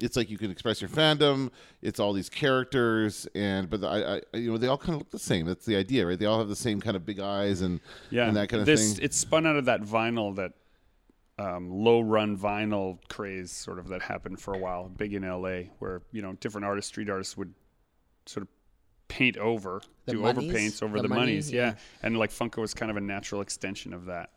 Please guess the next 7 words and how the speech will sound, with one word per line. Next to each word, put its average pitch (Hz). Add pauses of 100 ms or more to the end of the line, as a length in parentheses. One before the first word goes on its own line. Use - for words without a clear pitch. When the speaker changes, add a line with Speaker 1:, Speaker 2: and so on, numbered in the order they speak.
Speaker 2:
idea. 92 (400)
Speaker 1:
Interesting. - (160)
Speaker 2:
I -
mean, 117
it's, - (400)
it's, - (1400)
it's -